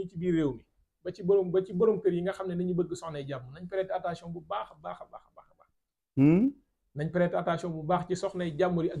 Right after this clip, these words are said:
Speaker 1: jëkkër yi jàmbur yi. Ku ci amul gàllaaj, danañ la sànni kot, te kot boo dajewut te ku ko mën a dindi lu weesu kër njara wala fu mu mën a doon, sama kër maam laa xam.
Speaker 2: Mhm.
Speaker 1: Fukki fan ak ñaar kenn mënu laa tee fa.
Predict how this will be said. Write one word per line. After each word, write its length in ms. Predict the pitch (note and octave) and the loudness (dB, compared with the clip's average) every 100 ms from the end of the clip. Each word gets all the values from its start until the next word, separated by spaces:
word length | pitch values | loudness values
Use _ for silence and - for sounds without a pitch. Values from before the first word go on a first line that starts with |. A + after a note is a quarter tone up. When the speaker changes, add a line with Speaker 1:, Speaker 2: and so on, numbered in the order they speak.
| C3 | -4
Speaker 1:
jëkkër 300 | F#3 - F3+ | -4 0 0
yi 140 | E3 C3+ | 0 0
jàmbur 320 | D3+ C3 A2+ | 0 -2 -8
yi. 80 | - - | -12 -4
Ku 80 | F#3+ | -2
ci 120 | G#3 | 2
amul 320 | G#3 G3 D3 | 2 0 2
gàllaaj, 320 | D3 G3+ F3 - - _ _ _ _ _ _ | 6 8 8 4 -8 _ _ _ _ _ _
danañ 220 | - F3 F3 | -2 2 2
la 80 | |
sànni 300 | F3 E3+ D#3+ | 2 2 0
kot, 280 | D3+ - - | 2 2 2
te 60 | - | -8
kot 300 | F3+ G#3 - | -2 0 0
boo 180 | E3+ F#3 | 0 2
dajewut 300 | F#3 F#3+ F3+ | 4 2 0
te 80 | F#3 | -2
ku 140 | F#3+ | -2
ko 100 | F3+ | -2
mën 180 | F3+ F3+ | 2 2
a 20 | |
dindi 340 | E3+ F#3 G#3 E3+ | 2 4 4 6
lu 120 | F3+ | 6
weesu 260 | G#3 F#3 - | 4 2 0
kër 180 | G3 | 0
njara 260 | F#3 F#3 F#3 | 4 6 6
wala 180 | F#3 F#3+ | 6 4
fu 100 | G#3 | 2
mu 120 | A3 | -2
mën 80 | G3 | 2
a 20 | |
doon, 160 | F#3 E3 | 4 2
sama 180 | F#3+ G3 | 2 2
kër 140 | G3 | 2
maam 180 | F3 D#3+ | 2 0
laa 80 | C3+ | -2
xam. 140 | - - _ - | -8 -14 _ 4
Speaker 2:
Mhm. 100 | D#3 | 6
Speaker 1:
Fukki 180 | C3 E3+ | 6 0
fan 120 | F#3+ | 0
ak 60 | F3 | 0
ñaar 220 | D#3+ D#3 | 0 0
kenn 160 | G#3+ A3 | 0 2
mënu 140 | G#3 | 2
laa 140 | F3+ | 2
tee 120 | D#3+ C#3+ | 0 -4
fa. 160 | - | -10